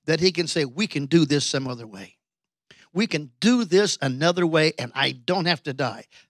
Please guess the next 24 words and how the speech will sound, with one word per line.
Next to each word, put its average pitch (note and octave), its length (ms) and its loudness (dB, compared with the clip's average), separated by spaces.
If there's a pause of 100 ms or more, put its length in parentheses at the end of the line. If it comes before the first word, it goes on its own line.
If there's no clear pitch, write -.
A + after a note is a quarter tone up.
No, D3+ 520 0 (200)
he C#3 200 -2
came G#3 640 0 (180)
to E3 120 -4
this F3+ 320 -2
earth C3 380 0 (420)
to C#3+ 100 0
die D3+ 280 0
for C#3+ 180 -6
your F3 300 0
sins G3+ 500 -2 (260)
and D#3 160 0
my D3 200 2
sins. - 500 -6 (460)
He D#3 180 2
came A3+ 440 4
to B3 60 -6
this A3+ 240 -2
world D3+ 440 0 (180)
to D3+ 140 0
die D#3+ 260 0
for D#3 220 -6
our C#3 180 -2
healing. D#3+ 680 0